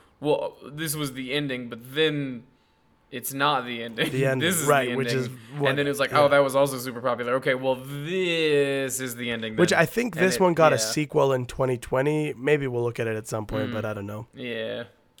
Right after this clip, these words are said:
Speaker 2: Um, well,
Speaker 1: Um,
Speaker 2: anyway.
Speaker 1: but I'm excited. Yeah, let's read.
Speaker 2: Let's get into it. Um,
Speaker 1: Let's get into this scary marinary.
Speaker 2: Uh,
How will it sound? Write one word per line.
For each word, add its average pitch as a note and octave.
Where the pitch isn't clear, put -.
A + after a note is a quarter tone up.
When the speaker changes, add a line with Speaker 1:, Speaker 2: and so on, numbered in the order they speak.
Speaker 2:
Um, C#3+
well, D#3+
Speaker 1:
Um, F#3+
Speaker 2:
anyway. C3+
Speaker 1:
but C3
I'm A3
excited. C3
Yeah, D3
let's C3+
read. C3+
Speaker 2:
Let's D#3+
get F3+
into D3
it. B2+
Um, A#2+
Speaker 1:
Let's A#2
get D3+
into D#3
this C3+
scary E3
marinary. B2
Speaker 2:
Uh, C#3